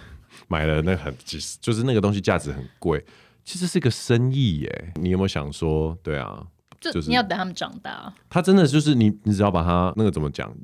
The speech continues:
Speaker 1: 切叶是不是？还是
Speaker 2: 就砍头。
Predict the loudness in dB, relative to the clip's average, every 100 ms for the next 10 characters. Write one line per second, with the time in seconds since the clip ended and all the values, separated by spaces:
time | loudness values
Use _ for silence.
0 | -16 -12 -2 0 2 2 2 2 0 -2
1 | 0 0 0 0 -2 -4 -4 -6 -10 -14
2 | -14 -14 -14